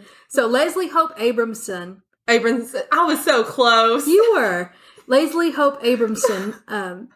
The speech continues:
Speaker 1: defended Lyle and Eric Menendez, and she was a famous attorney. We don't know a lot about it because we were not around much.
Speaker 2: Hmm, nope. I was in elementary school.
Speaker 1: Yeah. Um, <laughs> so he hires her as part of his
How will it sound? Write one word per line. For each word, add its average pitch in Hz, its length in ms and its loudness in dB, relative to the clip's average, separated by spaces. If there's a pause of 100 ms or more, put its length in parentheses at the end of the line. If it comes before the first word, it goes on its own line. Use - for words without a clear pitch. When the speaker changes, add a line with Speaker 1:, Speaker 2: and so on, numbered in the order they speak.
(120)
Speaker 1:
defended 220 500 2
Lyle 220 400 2
and 208 100 -4
Eric 208 240 -6
Menendez, 190 760 -6
and 190 160 -12
she 220 160 -6
was 202 180 -2
a 180 60 -12
famous 262 400 -4
attorney. 247 640 -4 (600)
We 277 100 0
don't 311 100 4
know 302 140 4
a - 80 4
lot 254 100 6
about 202 280 0
it 196 100 -4
because 214 340 -2
we 214 100 -4
were 196 120 -10
not 190 180 -6
around 156 360 -6 (580)
much. - 360 -14 (640)
Speaker 2:
Hmm, 277 300 -2
nope. 262 320 0
I 240 80 6
was 254 100 4
in 247 80 2
elementary 202 360 -2
school. 240 280 -6 (100)
Speaker 1:
Yeah. - 140 -8 (600)
Um, 233 420 0 (680)
<laughs> - 560 -20
so 269 220 0
he 320 260 0
hires 254 680 0
her 254 300 -2
as 202 240 -4
part 226 240 -2
of 190 140 -4
his 196 260 -2